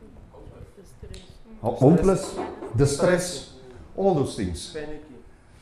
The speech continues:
Speaker 1: The, they came to him and said, "Nehemiah is bad.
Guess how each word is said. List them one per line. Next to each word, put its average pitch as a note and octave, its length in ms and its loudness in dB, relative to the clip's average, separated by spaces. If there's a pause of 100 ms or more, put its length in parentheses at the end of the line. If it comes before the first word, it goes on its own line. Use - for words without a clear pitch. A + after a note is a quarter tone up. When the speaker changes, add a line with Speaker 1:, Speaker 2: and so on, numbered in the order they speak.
(500)
Speaker 1:
The, E3+ 100 6
they F#3 420 6
came C#4+ 240 8
to F3 80 4
him E3+ 100 6
and F3+ 80 4
said, G3 120 6
"Nehemiah F3+ 540 2
is B2+ 120 2
bad. A#2+ 400 0